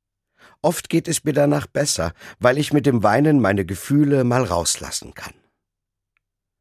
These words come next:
Für mich steht fest, ob ein Mensch, egal welchen Geschlechts, wirklich eine starke Persönlichkeit besitzt, sieht man nicht daran, dass er niemals weint.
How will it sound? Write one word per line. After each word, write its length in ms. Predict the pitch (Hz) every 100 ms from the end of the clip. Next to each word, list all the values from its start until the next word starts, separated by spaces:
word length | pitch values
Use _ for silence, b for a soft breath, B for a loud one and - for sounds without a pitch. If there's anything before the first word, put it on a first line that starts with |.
| _ _ _ _ _
Für 200 | - 104
mich 200 | 95 95
steht 280 | - 113 -
fest, 400 | 120 131 - _ _ _ _ B B -
ob 160 | 175
ein 160 | 175 165
Mensch, 460 | 165 120 - - -
egal 440 | 135 120 131 156
welchen 340 | 131 165 - 101
Geschlechts, 540 | 92 92 113 - - b b -
wirklich 540 | 151 226 - 110 -
eine 200 | 92 90
starke 520 | - - 127 175 -
Persönlichkeit 800 | - 110 127 175 98 - 78 78
besitzt, 440 | 87 85 123 - - B B
sieht 240 | - 165
man 160 | - 147
nicht 260 | 196 - -
daran, 460 | 87 82 95 135 - _
dass 160 | - 85
er 80 | 92
niemals 460 | 85 76 71 -
weint. 400 | 107 113 64 -